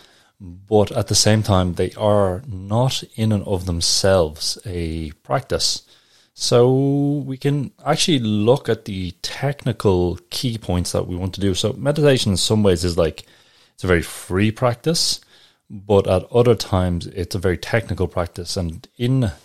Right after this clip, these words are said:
the school I'm a teacher in, so I'm a teacher in a school of Taoism called, uh, Ba Men Dashwan, Eight Great, Eight Gates Leading to the Great Mystery, it translates as,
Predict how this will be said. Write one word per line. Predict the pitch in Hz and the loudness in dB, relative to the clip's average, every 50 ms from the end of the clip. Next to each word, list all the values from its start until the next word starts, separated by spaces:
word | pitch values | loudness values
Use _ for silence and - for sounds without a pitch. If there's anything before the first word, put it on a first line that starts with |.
| _ _ _ _ _ _ _ _ | _ _ _ _ _ _ _ _
the | 107 90 95 92 | -8 -4 -2 -2
school | 85 - - - - 104 101 98 90 | 0 -2 0 2 2 4 4 2 0
I'm | 82 82 82 85 | -2 -4 -4 -6
a | 85 | -6
teacher | - - 98 90 - 92 98 | -6 -6 -6 -4 -2 -2 -2
in, | 127 139 | -2 -2
so | 127 - - 87 | -2 0 0 0
I'm | 90 95 92 | 0 0 -4
a | 90 | -4
teacher | - - - - 120 - - - 107 | -4 -6 -6 -6 -6 -6 -2 -2 0
in | 95 - 95 92 95 90 90 - | 0 0 -2 -2 -2 -2 -4 -6
a | - 92 | -8 -8
school | - - - - - 101 104 107 101 - - | -6 -6 -4 0 0 2 2 2 0 -2 -4
of | 92 95 90 87 85 78 78 82 85 - | -2 -2 -2 -2 -2 -4 -8 -10 -12 -8
Taoism | - 92 98 104 101 87 80 80 82 92 117 123 110 - | -2 0 2 4 4 2 0 -2 -2 -4 -4 -6 -8 -12
called, | - - - 87 82 80 80 78 78 | -10 -6 -4 -2 -2 -2 -4 -4 -4
uh, | 80 80 78 78 76 | -6 -6 -6 -6 -8
Ba | 78 80 78 - 87 90 90 | -8 -10 -10 -6 -4 -2 -2
Men | 87 85 85 82 78 76 | 0 -2 -2 -2 -4 -6
Dashwan, | 80 80 - - 95 90 107 135 143 135 - | -6 -6 -6 -4 -2 -2 0 -2 -2 -4 -4
Eight | 123 120 104 - | -6 -6 -6 0
Great, | - 98 98 95 101 _ _ | 2 2 2 2 -2 _ _
Eight | 123 131 131 - | -4 -4 -4 0
Gates | - 101 90 87 - - - | 0 2 2 2 0 -4 -6
Leading | 98 82 90 90 87 90 82 | -4 -4 -4 -4 -4 -4 -6
to | 80 - | -6 -6
the | 95 90 | -8 -4
Great | 95 85 80 - | -4 -4 -4 -4
Mystery, | 85 85 92 92 - - 101 101 | -6 -4 -4 -4 -2 0 -2 -2
it | 98 - | -2 -4
translates | - 95 92 87 87 87 95 - - | -4 -4 -4 -2 -2 -4 -4 -2 -2
as, | 127 156 156 - | -2 -2 -2 -6